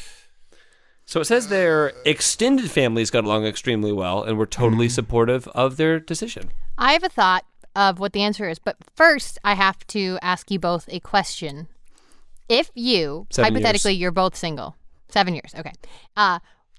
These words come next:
Speaker 3: can you imagine meeting someone, knowing that you love them enough to marry them after just four months? What's, or, and if you can't, what's the, like, shortest amount of time you could possibly fathom that happening?
Speaker 2: Here's the thing.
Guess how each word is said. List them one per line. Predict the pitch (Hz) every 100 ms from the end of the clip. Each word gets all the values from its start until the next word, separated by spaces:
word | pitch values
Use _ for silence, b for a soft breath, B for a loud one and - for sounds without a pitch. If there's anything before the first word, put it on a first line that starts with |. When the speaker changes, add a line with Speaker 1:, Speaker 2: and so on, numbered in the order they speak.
| - -
Speaker 3:
can | - 277 311 339
you | 359
imagine | 339 262 233 196 190 180
meeting | 208 240 233
someone, | 190 170 151 147 156 180 - - -
knowing | 196 226 262 277
that | 247
you | 214 214
love | 208 196
them | 190
enough | 175 160
to | 185
marry | 170 170 165
them | 156 151
after | - 156 -
just | 151 143 -
four | 113
months? | 98 - - - - - - - - - -
What's, | 262 320 277
or, | 254 262 254
and | 247
if | 226
you | 220
can't, | 202 - 302 240 196 208
what's | 214 233
the, | 262 233 190
like, | 180
shortest | - 240 240 240
amount | 220 202
of | 185
time | - 180 175
you | 160
could | 165
possibly | - 190 185 - 180 170
fathom | 160 139 135 143
that | 143
happening? | 156 110 - - 104
Speaker 2:
Here's | - - 196 -
the | 160
thing. | 117 95